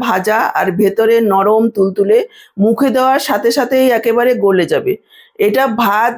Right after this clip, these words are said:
রুটি যা দিয়েই খাবেন ভীষণ ভালো লাগবে। এবার গ্যাসটাকে অফ করে দিয়ে ঢাকা দিয়ে রেখে দেব পাঁচ মিনিট, যাতে ধনেপাতার গন্ধটা ভালোভাবে মিশে যায়। তারপর সার্ভ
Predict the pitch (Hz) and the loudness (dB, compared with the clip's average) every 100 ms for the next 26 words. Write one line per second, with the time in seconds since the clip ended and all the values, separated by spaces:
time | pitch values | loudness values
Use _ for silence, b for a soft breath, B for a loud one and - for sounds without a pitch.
0 | 220 240 226 185 185 202 202 247 262 - | -6 -2 0 0 0 -2 -2 -2 -2 -2
1 | 240 262 285 190 220 269 262 254 190 170 | -2 0 0 0 0 2 0 0 0 0
2 | 127 - 147 b b b b b _ 202 | -2 -4 -12 b b b b b _ -4
3 | 214 254 214 214 - 247 262 233 214 240 | -2 -2 -2 -4 -4 -4 -2 -2 -2 -2
4 | 240 226 247 233 202 - 202 202 226 226 | 0 0 0 0 -2 -2 -2 0 0 2
5 | 208 262 214 220 233 262 262 - _ 170 | 0 0 0 0 2 0 -2 -8 _ -4
6 | 190 196 202 220 240 180 170 190 190 196 | -4 -2 0 0 0 -2 -2 0 0 0
7 | 214 208 226 190 196 208 226 262 208 190 | 0 0 0 0 0 0 0 0 0 0
8 | 196 202 185 240 214 214 359 - b b | 0 0 -2 -2 0 0 -2 -6 b b
9 | - 202 214 247 277 - 214 180 | -6 -4 -2 -2 -4 -2 -4 -4